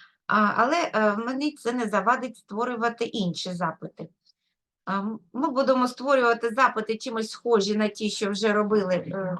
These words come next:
минулого разу, але, е, іншим чином. Ви зможете подивитись, як вони виконуються. Але щоб створити запити на мові S Q L, нам треба зробити н-,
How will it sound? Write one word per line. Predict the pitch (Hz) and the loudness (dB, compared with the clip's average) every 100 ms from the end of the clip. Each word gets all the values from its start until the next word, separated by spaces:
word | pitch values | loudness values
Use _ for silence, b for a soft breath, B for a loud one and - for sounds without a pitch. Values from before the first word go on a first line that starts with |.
| - | -8
минулого | 214 196 185 196 233 311 | -8 -6 -6 -4 0 4
разу, | 330 339 330 - | 4 2 0 -2
але, | 226 220 269 320 - - | 0 0 -2 -4 -4 -6
е, | 208 - | -6 -4
іншим | 254 262 254 226 | -6 -4 -6 -6
чином. | - 214 190 196 196 - - | -6 -4 -4 -4 -6 -10 -12
Ви | 220 | -8
зможете | 254 214 226 208 | -4 -2 -2 -6
подивитись, | - 202 226 294 269 262 | -4 0 0 0 -4 -2
як | 240 - | -4 -2
вони | 214 196 247 - - | -2 -2 -6 -10 -18
виконуються. | 208 269 - 214 202 190 185 180 175 - _ _ _ _ _ _ _ _ _ | -8 -8 0 0 0 -4 -8 -12 -16 -16 _ _ _ _ _ _ _ _ _
Але | 214 240 269 | 2 4 2
щоб | 285 226 | 0 -2
створити | - 254 262 - 220 - | 0 2 2 2 -2 -2
запити | 208 233 214 214 214 | -4 0 0 0 -2
на | 214 | 0
мові | 220 220 214 | 0 0 -2
S | 226 - | -4 -4
Q | 311 349 | -8 -4
L, | |
нам | 247 285 | -2 -2
треба | 277 269 240 226 | -2 -2 0 -2
зробити | 214 202 277 262 | -2 -2 -4 -4
н-, | 240 | -6